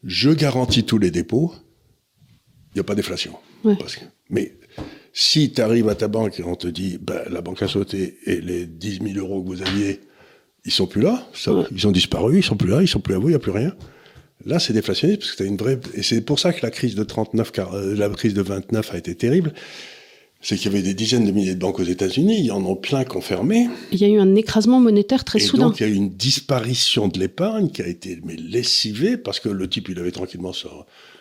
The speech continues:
Speaker 2: Bah,
Speaker 1: Toi,
Speaker 2: l'argent
Speaker 1: tu,
Speaker 2: de sa
Speaker 1: tu,
Speaker 2: retraite,
Speaker 1: sa
Speaker 2: euh,
Speaker 1: retraite, euh... non, mais il avait ça, ça, il avait ses trois sous à la banque. Puis la banque disparaît, et puis comme ça n'a pas été garanti par l'État, ben, eux, ils se retrouvaient d'un seul coup sans ressources.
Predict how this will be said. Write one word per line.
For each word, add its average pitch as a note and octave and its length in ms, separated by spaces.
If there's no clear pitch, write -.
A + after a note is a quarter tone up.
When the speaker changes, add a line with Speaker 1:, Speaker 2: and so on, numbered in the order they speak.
Speaker 2:
Bah, G3 260
Speaker 1:
Toi, - 0
Speaker 2:
l'argent F#3+ 100
Speaker 1:
tu, F3 140
Speaker 2:
de F#3+ 60
sa F#3 140
Speaker 1:
tu, F#3 60
Speaker 2:
retraite, F#3+ 380
Speaker 1:
sa E3+ 260
Speaker 2:
euh, E3+ 80
Speaker 1:
retraite, C3 300
euh... F#2+ 320
non, G2 140
mais F2+ 140
il F2 60
avait E2+ 220
ça, F#2 240
ça, - 140
il E2+ 160
avait D2+ 140
ses E2 200
trois F2+ 200
sous E2+ 220
à E2+ 40
la F2+ 100
banque. G3 280
Puis - 100
la C3 80
banque F#2+ 180
disparaît, G#2 600
et G2 60
puis - 180
comme - 160
ça - 120
n'a E2 40
pas F#2+ 100
été F2+ 140
garanti E2 340
par D#2+ 160
l'État, D#2 340
ben, D#2 160
eux, C3+ 160
ils A2 60
se - 120
retrouvaient F#2+ 280
d'un F2 80
seul - 140
coup - 120
sans A2 120
ressources. - 400